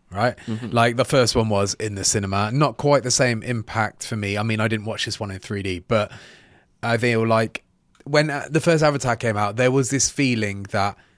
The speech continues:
Speaker 1: we've just seen cinema change, you know, like,
Speaker 2: Mm.
Speaker 1: how things are gonna change. And it turns out it didn't actually work out that way, but it
Speaker 2: <laughs>
Speaker 1: definitely felt like a revolution at that moment. Uh, whereas this doesn't feel like this. This feels,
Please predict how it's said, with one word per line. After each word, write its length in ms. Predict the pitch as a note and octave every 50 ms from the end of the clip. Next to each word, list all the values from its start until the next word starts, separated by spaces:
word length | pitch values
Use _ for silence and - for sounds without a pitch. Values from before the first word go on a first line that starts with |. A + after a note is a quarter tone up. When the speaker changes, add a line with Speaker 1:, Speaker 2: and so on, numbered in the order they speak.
| _ _ _ _ _ _ _ _ -
Speaker 1:
we've 220 | A2+ A2+ G#2+ G2+ -
just 260 | - A2 F#2 - -
seen 500 | - B2 G#2+ G#2 G2+ G2 G2 F#2+ G2 G2 - _ _
cinema 480 | - - - C3 A2 G#2+ F#2+ G2 F#2+ F2+
change, 760 | - - - B2 G2+ F2+ E2 C#2 B1+ D2+ C#2+ - - - - _ -
you 120 | G2+ F#2+
know, 160 | F#2 F#2+ G#2
like, 240 | A2+ A#2 A2+ A#2 A2+
Speaker 2:
Mm. 40 | A2
Speaker 1:
how 140 | - B2+ A2+
things 220 | - C3+ A#2 A2
are 40 | A#2
gonna 100 | A2+ G#2+
change. 140 | B2+ C3+ C#3
And 80 | A#2 B2
it 60 | A#2+
turns 200 | - C3 A#2 A2+
out 80 | G#2+
it 80 | F#2+ G#2
didn't 140 | C3 C3 A#2
actually 480 | A2+ B2 - - - A#2 G#2+ G#2+ G#2 - _ _ _ _ _ -
work 280 | B2 B2 B2+ B2 A#2+ -
out 140 | F3 F#3 C3
that 160 | A#2+ G#2+ F#2+ G2
way, 260 | G#2 A2+ C3 D#3+ D#3 - - - - - -
but 100 | C3+ C3
it 80 | A#2+
Speaker 2:
<laughs> 0 |
Speaker 1:
definitely 300 | - D3 - - G3 F3
felt 240 | - - F3+ F3 D3
like 260 | C#3+ C#3+ C#3 C3+ - -
a 60 | C#3
revolution 600 | C#3 C3+ C#3 C3 B2 B2+ B2+ C3 B2+ - - A#2 G#2
at 80 | G#2 G#2
that 180 | A2+ G#2+ A2
moment. 440 | A2+ A2+ A2 A2 A2+ A#2+ C3+ D3+ C#3+ - - - - - - - - -
Uh, 320 | A2 A2 A2 A2 G#2+ G#2+
whereas 240 | G#2+ A2+ A#2+ A#2+ A2+
this 180 | - F3 E3 -
doesn't 260 | - G3 F3+ G3+ D3
feel 160 | C3 D#3 D3+
like 120 | C3 A2+ G#2+
this. 180 | A2 G#2+ -
This 180 | - C3+ A#2+ -
feels, 420 | - B2+ A#2+ B2 A#2 G#2+ - -